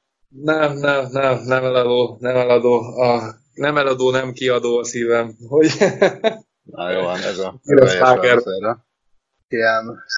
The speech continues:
Speaker 2: pózokba, te belemész azért a színpad mögött, valami, valami figurát mutatsz a, <laughs> hogy a lányok még jobban figyeljenek? Valami Jézus póz, Mózes póz, vagy valami?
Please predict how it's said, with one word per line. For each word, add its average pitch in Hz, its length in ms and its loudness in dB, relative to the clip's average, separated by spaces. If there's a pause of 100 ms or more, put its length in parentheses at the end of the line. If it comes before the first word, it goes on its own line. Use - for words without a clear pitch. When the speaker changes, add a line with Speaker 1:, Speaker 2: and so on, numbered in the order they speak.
(640)
Speaker 2:
pózokba, 113 840 0
te 110 120 -2
belemész 101 460 -2
azért 113 180 -2
a 110 40 0
színpad 113 380 -2
mögött, 110 280 2
valami, 104 440 -2
valami 101 340 0
figurát 110 400 2
mutatsz 113 380 -2
a, 123 300 0 (220)
<laughs> - 320 -12
hogy 110 160 -4
a 104 60 2
lányok 117 360 2 (560)
még 120 200 4
jobban 117 300 0
figyeljenek? 117 640 0 (160)
Valami 101 220 -6
Jézus 107 380 -2
póz, 107 440 -8
Mózes 107 360 -6
póz, 107 440 -6
vagy 101 140 -8
valami? 101 380 -2